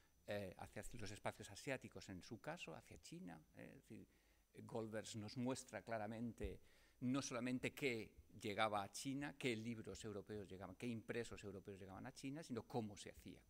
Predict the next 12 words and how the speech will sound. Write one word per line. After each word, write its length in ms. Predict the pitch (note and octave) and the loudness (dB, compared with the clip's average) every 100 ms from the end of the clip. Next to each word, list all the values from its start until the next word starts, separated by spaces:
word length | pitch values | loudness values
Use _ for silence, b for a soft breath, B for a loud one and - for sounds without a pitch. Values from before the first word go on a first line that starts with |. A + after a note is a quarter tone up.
| - | 0
cuál 220 | A#2 G2 | 2 2
era 120 | F#2 | 0
el 80 | F#2+ | -4
proceso 520 | A2 G#2 C3 B2 C3 | -6 -4 -4 -4 -6
que 100 | - | -10
efectivamente 520 | - F#2 G#2+ G#2+ G#2 | -12 -8 -6 -4 -4
permitía 640 | G#2+ G#2 G2 - A#2+ A2+ - b b b - | -4 -4 -6 -4 -4 -4 -8 b b b -2
que 140 | G#2 | 0
estos, 580 | A2 - G#2+ - - - b b b b | 2 4 4 4 0 -6 b b b b
eh, 480 | - A2+ G#2 F2+ - - | 6 8 8 6 2 4
textos 460 | C3+ - - A#2 | 6 6 4 4
llegasen, 680 | G#2 G2+ G2+ - G#2 G2+ G2+ | 6 8 8 8 6 8 6